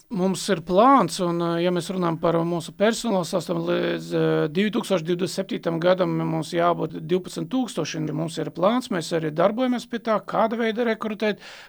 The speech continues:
kāda veida iesaistīt jauniešus, kā saka, mūsu, mūsu organizācija. Mums, protams, ir vēl daudz, daudz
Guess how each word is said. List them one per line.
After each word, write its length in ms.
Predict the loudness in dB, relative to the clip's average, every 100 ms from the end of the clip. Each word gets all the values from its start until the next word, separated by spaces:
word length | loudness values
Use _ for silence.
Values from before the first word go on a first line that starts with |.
| 2
kāda 320 | 6 8 6
veida 400 | 4 2 0 -4 -8 -20 -12 2
iesaistīt 720 | 4 4 2 0 -2 -4 -2
jauniešus, 1200 | 0 6 8 8 4 2 0 0 -2 -4 -4 -4
kā 80 | -6
saka, 260 | -2 -2 0
mūsu, 300 | 0 0 -2
mūsu 160 | -4 2
organizācija. 720 | 2 2 -4 0 -2 -2 -6 -8 -20 -20 -20 -10
Mums, 160 | -6 -4
protams, 400 | 2 2 2 -2 2
ir 80 |
vēl 420 | 4 6 6 6 4
daudz, 320 | 4 4 6
daudz 260 | 4 2